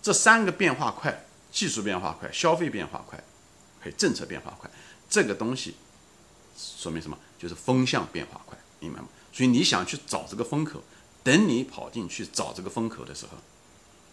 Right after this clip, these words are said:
这个风口在时间性上面，它本身就会有一个很大的不确定性，就运气的成分很大。同时呢，咱们中国这个文化就是喜欢一窝蜂的去干一个行业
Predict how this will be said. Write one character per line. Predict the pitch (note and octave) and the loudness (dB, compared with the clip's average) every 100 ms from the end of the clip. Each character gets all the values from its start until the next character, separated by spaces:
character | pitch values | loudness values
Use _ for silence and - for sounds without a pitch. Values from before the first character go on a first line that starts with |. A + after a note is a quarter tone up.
| - | -16
这 | - | -8
个 | E2+ | -8
风 | D2+ G2 | -4 -4
口 | G2 C2 - - - - | -4 -8 -14 -20 -20 -8
在 | - E2 | -4 -2
时 | - A2+ | 0 2
间 | D3+ E3 | 6 6
性 | D3 A#2 | 4 -2
上 | F#2+ | -4
面， | D2 - - - - | -8 -10 -18 -20 -16
它 | - | -8
本 | - B1+ | -6 -6
身 | - G2+ A2 | -4 -4 -4
就 | F#2 | -8
会 | E2+ D#2 | -8 -8
有 | C#2+ | -8
一 | |
个 | D2+ | -10
很 | D#2+ | -10
大 | E2+ | -12
的 | - | -12
不 | - | -12
确 | - D2 | -10 -10
定 | D2+ | -12
性， | - - | -14 -14
就 | E2 | -6
运 | E3+ D3 | 0 2
气 | - | 2
的 | F2+ | -4
成 | - D#2+ | -6 -10
分 | E2 E2+ | -10 -12
很 | - - | -14 -8
大。 | F#2+ - - - - - - - - | -8 -8 -20 -20 -20 -20 -20 -20 -14
同 | - C3 | -4 -2
时 | - A2 | 0 -2
呢， | A2 G#2 | -4 -6
咱 | - F2+ | -6 -4
们 | A#2+ | -4
中 | - D3 D#3+ | -4 -2 -2
国 | A#2 | -2
这 | G#2 | -4
个 | G2+ | -4
文 | D#2 C#2 | -6 -6
化 | F#2 A#2 G2 - - - - | -6 -4 -4 -8 -20 -20 -8
就 | F3+ | -2
是 | D3+ A#2+ | -2 -2
喜 | - - | -4 -4
欢 | - G2 D#3+ | -2 -2 2
一 | |
窝 | C#3+ C#3 B2+ | 4 4 0
蜂 | C3 C3+ | 0 0
的 | C3 - - | -2 -4 -14
去 | - F2+ | -12 -6
干 | - G#2 C#2+ | -2 -2 -2
一 | |
个 | D2+ | -8
行 | - C2 | -10 -8
业 | E2 | -10